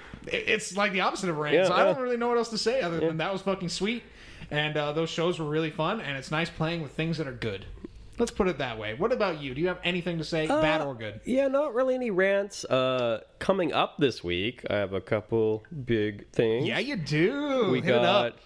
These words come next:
Speaker 2: on Thursday, or I guess no one will listen to us at the time, but at the time, uh, coming up, at this point that we're
Speaker 1: Yep.
Speaker 2: recording,
Speaker 1: July eighteenth, yeah.
Speaker 2: July eighteenth, we have the Spontaneous Rex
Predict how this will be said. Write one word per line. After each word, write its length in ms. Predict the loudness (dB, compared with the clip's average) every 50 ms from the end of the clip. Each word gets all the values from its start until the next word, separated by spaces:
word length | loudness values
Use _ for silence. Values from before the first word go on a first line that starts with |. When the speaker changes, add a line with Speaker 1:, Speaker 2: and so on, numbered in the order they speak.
| 0
Speaker 2:
on 320 | 2 2 4 4 2 0 0
Thursday, 460 | 0 0 0 0 -2 -8 -2 2 2
or 220 | 2 2 2 -2 -6 -10 -20 -20 -20 -20 -20 -20 -20 -20 -20 -20 -20 -20 -18 -18 -14 -4 -2
I 100 | 0 0
guess 380 | 0 0 -2 -2 -6 -14 -16 -18 -20 -20 -18 -18 -16 -16 -16 -4 0
no 120 | 2 2
one 120 | 4 2 0
will 220 | -2 -4 -6 -2 0
listen 220 | 0 0 0 0 0
to 80 | 0 -2
us 120 | 0 0
at 120 | -2 -2 0
the 100 | 0 0
time, 140 | 0 2
but 200 | 2 2 2 2
at 180 | 2 2 2 2
the 60 | 0 0
time, 320 | 2 2 2 2 0 -2 -2 -2
uh, 60 | -2 2
coming 280 | 2 4 4 4 4
up, 260 | 4 2 2 0 -2 0
at 100 | 0 2
this 140 | 2 0 2
point 180 | 2 2 2 4
that 80 | 2 0
we're 80 | 2
Speaker 1:
Yep. 80 | 0 0
Speaker 2:
recording, 440 | 2 2 2 2 4 2 2 2 2
Speaker 1:
July 340 | 2 2 2 2 2 0
eighteenth, 380 | -2 -4 -4 -6 -6 -6 -6 -6 -6
yeah. 80 | 0 2
Speaker 2:
July 260 | 4 6 6 6 6
eighteenth, 440 | 4 2 2 2 2 2 2 2 0
we 120 | 0 2 2
have 480 | 2 2 2 2 2 0 -2 -4 -10 -6 -6
the 260 | -2 0 0 0 0
Spontaneous 760 | -2 0 0 0 0 0 0 0 0 0 2 0 -2 -2 0
Rex 360 | 0 0 0 0 -4 -8 -12